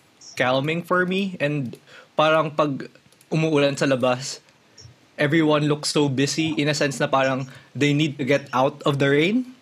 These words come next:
Which is for me, ako naman parang pag umuulan sa labas, na-appreciate ko lang na parang kalma lang ako dito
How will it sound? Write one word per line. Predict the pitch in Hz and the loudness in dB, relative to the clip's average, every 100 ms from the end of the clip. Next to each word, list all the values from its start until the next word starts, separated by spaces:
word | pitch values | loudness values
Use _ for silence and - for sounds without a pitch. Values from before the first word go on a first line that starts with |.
| _ - - - - | _ -20 -20 -16 -2
Which | 151 151 | -2 0
is | 156 147 | 0 -2
for | - 170 156 | 0 2 2
me, | 151 143 143 - | 2 -2 -4 -10
ako | - | -6
naman | 156 151 139 131 | -2 0 0 2
parang | 139 139 135 - _ _ - - | 0 0 -4 -12 _ _ -20 -4
pag | 151 | 0
umuulan | 156 170 156 151 | 2 4 4 2
sa | 151 | 0
labas, | 131 127 - | 2 0 0
na-appreciate | - 147 147 147 143 143 156 | 0 0 2 0 0 0 0
ko | |
lang | 143 139 | 0 0
na | |
parang | 131 131 123 131 - - _ - - _ _ _ _ _ _ - | 0 0 0 -4 -12 -20 _ -20 -20 _ _ _ _ _ _ 0
kalma | 156 156 156 156 - | 2 4 2 0 -2
lang | 151 151 | -2 0
ako | 139 | 0
dito | 147 139 131 | 0 0 0